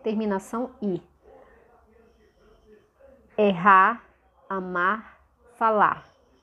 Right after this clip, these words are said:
Sofrer, ver, desfazer. Sorrir, trair. Ok? Quando os verbos não estão flexionados, eles podem apresentar a forma nominal,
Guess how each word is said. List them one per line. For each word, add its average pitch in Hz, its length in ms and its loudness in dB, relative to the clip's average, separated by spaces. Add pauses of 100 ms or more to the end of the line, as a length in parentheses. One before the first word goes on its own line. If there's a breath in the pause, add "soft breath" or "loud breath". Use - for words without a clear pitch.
(1160)
Sofrer, 208 880 0 (500)
ver, 180 460 -2 (240)
desfazer. 202 680 -4 (300)
Sorrir, 233 640 -4 (400)
trair. 226 420 0 (640)
Ok? 214 360 -6 (1120 loud breath)
Quando 381 220 4
os 294 100 0
verbos 214 440 2
não 214 220 -2
estão 214 260 -6
flexionados, 180 840 -4
eles 185 240 -4
podem 185 260 -4
apresentar 190 540 -4
a 190 40 0
forma 202 440 -4
nominal, 208 640 -2